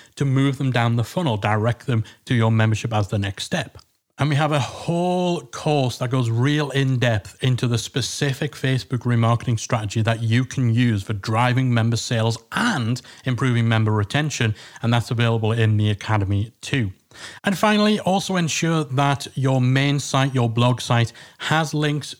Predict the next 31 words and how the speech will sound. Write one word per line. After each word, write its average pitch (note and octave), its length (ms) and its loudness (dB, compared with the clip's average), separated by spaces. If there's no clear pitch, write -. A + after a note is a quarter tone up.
to C#3 420 -2
your B2+ 240 -2
social C3+ 560 -4
media A#2 560 0
accounts, G#2 420 -2
your A2+ 100 -2
social A#2+ 340 -2
media A2 400 0
channels. G#2 520 -2
Now, B2+ 140 2
obviously, D3 360 0
they're B2+ 320 0
not C#3 180 0
gonna B2+ 200 0
be B2 100 2
your A#2+ 180 4
top - 520 -4
priority. A#2 600 0
If G2+ 100 -2
you've C3 100 0
got C3 120 -2
the B2 60 -6
choice A#2+ 420 -2
between A#2+ 340 0
getting A#2+ 220 -4
someone A2+ 240 0
to A2+ 80 -4
follow A#2+ 300 0
you A2+ 300 0
on G#2 180 -2
Twitter D#3 400 0